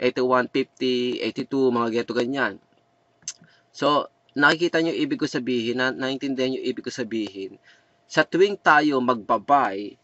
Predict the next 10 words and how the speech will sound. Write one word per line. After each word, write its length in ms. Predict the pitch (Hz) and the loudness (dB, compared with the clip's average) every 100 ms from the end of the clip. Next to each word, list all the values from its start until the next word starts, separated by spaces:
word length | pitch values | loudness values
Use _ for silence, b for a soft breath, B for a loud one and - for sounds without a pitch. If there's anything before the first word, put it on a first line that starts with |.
| _ | _
ng 160 | 127 147 - | -4 -4 -6
stock 480 | - 123 107 - - | -4 0 0 0 -2
or 160 | 123 120 | -2 0
magpaparami 720 | 120 139 139 135 127 123 117 | -2 -2 -2 -4 -4 -4 -4
ng 160 | 110 101 | -6 -8
shares, 480 | - 135 98 - B B | -4 -4 -4 -8 B B
ang 160 | 127 - | -4 -2
unang-una 640 | 160 180 160 156 165 151 | 0 0 0 0 0 2
natin 320 | 156 160 147 | 0 0 -4
titignan 680 | - 160 151 127 120 139 113 | -4 -4 -4 -4 -2 -2 -2